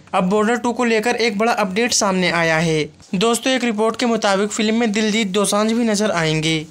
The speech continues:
पहले बताया जा रहा था कि मेकर्स की एमी विर्क से भी बात चल रही है। हालांकि ये बात को अभी साफ नहीं किया गया है कि एमी वाला रोल ही दिलजीत को मिला है या फिर उनका रोल अलग होगा।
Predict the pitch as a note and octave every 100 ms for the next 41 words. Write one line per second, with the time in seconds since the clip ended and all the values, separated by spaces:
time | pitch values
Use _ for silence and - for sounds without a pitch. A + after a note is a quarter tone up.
0 | - - A3+ A#3+ C4 B3+ B3 B3 A#3 A#3+
1 | A#3+ B3+ B3+ C4 A#3+ A3+ A#3+ - C4 A3
2 | G#3+ A#3+ G3+ A3 G#3+ - B3 B3 G#3+ G#3+
3 | G#3+ G#3 F#3+ F#3 F#3+ G3 A#3+ - - _
4 | - - A3+ A#3 B3+ C4+ C#4 B3 B3+ B3+
5 | C4+ C4 C4 B3 A#3 A#3 B3 A#3+ B3 A#3+
6 | A#3+ A#3+ A#3+ B3+ G#3+ G#3+ A#3 A3+ A#3 A3+
7 | A3+ A3+ A#3+ G#3+ A3 A3 A3 A#3+ A3+ A3
8 | A3+ A#3 A#3 A#3+ A3+ A3+ A#3 A3 A3+ G#3+
9 | G#3+ G#3+ F#3 F3+ G3+